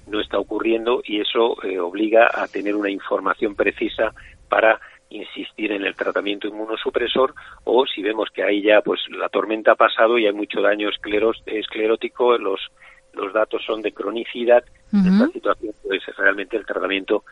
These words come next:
Speaker 1: hay que, hay que reducir y actuar en otras, en otras, eh, opciones, pues, como pueda ser con fármacos antiproteinúricos no inmunosupresores o medidas de, en, en ese, en ese sentido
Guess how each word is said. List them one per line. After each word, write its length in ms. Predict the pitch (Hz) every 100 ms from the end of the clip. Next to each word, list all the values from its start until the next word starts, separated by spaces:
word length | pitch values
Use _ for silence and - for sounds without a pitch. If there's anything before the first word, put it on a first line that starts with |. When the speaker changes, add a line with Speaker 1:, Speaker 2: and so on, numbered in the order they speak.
| - _ -
Speaker 1:
hay 140 | 110
que, 680 | - 98 90 87 87 85 87
hay 100 | 101
que 140 | - 101
reducir 540 | 101 101 127 123 -
y 100 | -
actuar 340 | 90 - 104 101
en 120 | 92
otras, 340 | 98 95 92 - -
en 100 | 95
otras, 340 | 90 90 85 - -
eh, 140 | 90
opciones, 580 | 90 - 107 98 104 104
pues, 120 | 95
como 180 | - 85
pueda 200 | - 87
ser 160 | - 92
con 140 | 87
fármacos 400 | - 92 90 87 87
antiproteinúricos 1000 | 82 - 95 - 92 101 98 - 90 - - - _ 104
no 140 | 107
inmunosupresores 1000 | 98 98 92 - - 98 - 123 131 131 - - _
o 360 | 110 117 123 - 92
medidas 440 | 92 101 104 101
de, 460 | 95 90 90 87 87
en, 60 | 87
en 180 | - 95
ese, 320 | - 95 92
en 80 | 92
ese 180 | 92 107
sentido 520 | - 92 104 101 101